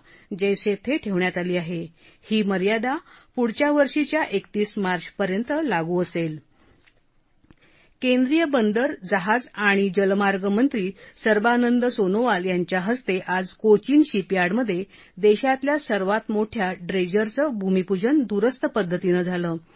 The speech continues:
यामुळे भारताच्या सागरी सामर्थ्यात मोठी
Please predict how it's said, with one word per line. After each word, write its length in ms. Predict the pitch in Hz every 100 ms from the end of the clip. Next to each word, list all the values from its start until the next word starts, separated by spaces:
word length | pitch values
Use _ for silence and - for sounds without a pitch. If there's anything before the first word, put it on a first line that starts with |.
| - - -
यामुळे 480 | 185 190 262 214 240 - -
भारताच्या 640 | 196 208 214 247 277 269 311
सागरी 460 | - 185 185 196
सामर्थ्यात 600 | 196 202 180 220 - 214 214
मोठी 340 | 196 185 -